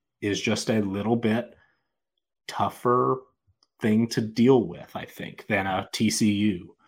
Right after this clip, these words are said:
um, maybe even a Michigan that you beat last year, you know, that, that you had some, uh, th-, that you were able to prep for and, and,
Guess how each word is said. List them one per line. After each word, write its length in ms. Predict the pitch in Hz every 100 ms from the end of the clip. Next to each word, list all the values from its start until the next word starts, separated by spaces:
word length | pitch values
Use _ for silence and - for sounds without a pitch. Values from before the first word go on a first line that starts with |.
| _ _ _
um, 580 | 101 95 92 92 92 107
maybe 340 | 117 98 107 110
even 220 | 113 123
a 40 |
Michigan 520 | 123 131 131 113 92 90
that 160 | -
you 80 | 107
beat 220 | 110 107
last 360 | 110 104 - -
year, 320 | 107 95 -
you 140 | -
know, 220 | 98 95 98
that, 220 | 101 -
that 240 | 107 -
you 180 | 107 98 -
had 300 | - 104 95
some, 280 | - 101 92 - - _ _
uh, 540 | 104 95 95 92 90 117 _ _ 117 107
th-, 200 | 110 107
that 220 | 104 -
you 80 | 107
were 60 |
able 160 | 104 101
to 60 |
prep 360 | 107 - 107 -
for 340 | 95 87 87
and, 240 | 90 95 90
and, 360 | 120 95 90